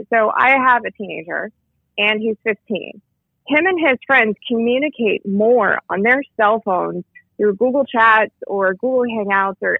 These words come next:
or anything in general than they do in real life.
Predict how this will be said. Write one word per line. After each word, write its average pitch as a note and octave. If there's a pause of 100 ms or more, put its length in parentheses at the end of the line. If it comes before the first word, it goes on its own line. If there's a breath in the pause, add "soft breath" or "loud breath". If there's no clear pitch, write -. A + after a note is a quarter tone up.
or A#3
anything B3+
in G3+
general F#3+ (400)
than C#4+
they D4
do D4
in C#4+
real A#3+
life. A3